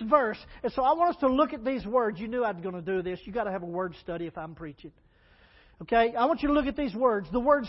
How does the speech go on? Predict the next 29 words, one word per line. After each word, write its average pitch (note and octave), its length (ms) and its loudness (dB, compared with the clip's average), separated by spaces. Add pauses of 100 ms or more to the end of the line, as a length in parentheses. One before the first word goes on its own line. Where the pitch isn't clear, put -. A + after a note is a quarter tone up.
(160)
see C4+ 380 0 (500)
is A#3 120 -2
theorio. A#3 960 4 (480)
It C4 200 2
means D4 300 2
to B3 100 4
look C#4 280 2
at C#4 200 2
closely, A#3+ 600 0
to G#3 140 -6
gaze, A3+ 640 -2 (240)
to B3 80 2
look C4+ 260 2
on C4 280 0
with A3+ 120 -2
interest C#4 480 -4
or A3 180 0 (100)
for A3 140 0
a G#3+ 60 -2
purpose. G3+ 560 -4 (800)
By A#3+ 180 2
implication, C#4 600 2
it C4 100 0
means B3+ 280 0
to A3+ 80 -2
comprehend, C4 760 -2
recognize, A3 760 -2
and F#3 120 -12
acknowledge. F3+ 680 -6